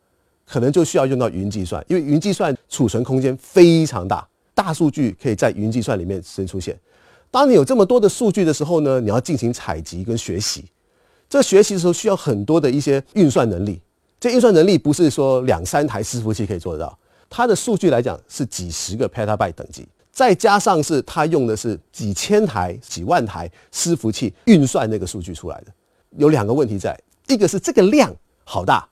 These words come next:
每个公司会不会投资这个事情？第二个，这个量大了之后，它可能不是长期在用，可能只是为了一年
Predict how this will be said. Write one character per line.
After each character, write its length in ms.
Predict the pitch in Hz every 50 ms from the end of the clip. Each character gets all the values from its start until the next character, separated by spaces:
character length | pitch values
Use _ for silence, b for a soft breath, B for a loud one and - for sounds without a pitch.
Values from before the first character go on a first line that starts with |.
| _ _
每 240 | - 127 120 110 107
个 140 | 113 131 127
公 200 | - 175 170 180
司 280 | - - 170 175 175 - _ _ _ -
会 120 | - - 160
不 40 |
会 80 | 135 127
投 200 | - - 92 101
资 140 | 104 117 107
这 80 | 104
个 60 | 98 87
事 100 | 98 85
情？ 160 | - - - _ _ _ _
第 140 | - 220 285
二 100 | 277 190
个， 180 | 135 131 - _ _ _ _ _ _ _ _ _
这 160 | - - 262
个 80 | 277
量 300 | 254 262 302 294 254 175
大 180 | 165 - 240 208
了 80 | 175 160
之 100 | 170 185
后， 220 | - 190 170 156
它 120 | - - 269
可 160 | - - 160
能 100 | 139 -
不 140 | 156 - 170
是 100 | - 214
长 260 | - - - 139 156
期 140 | - - 147
在 100 | 175 143
用， 140 | 143 151 110 78 _ _ _
可 140 | - - 156
能 100 | 170 254 247
只 80 | -
是 120 | 139 - 220
为 240 | 214 247 254 214
了 140 | 180 165 151 - _ _ -
一 120 | 254 262 220
年 380 | 185 160 135 123 123 127 156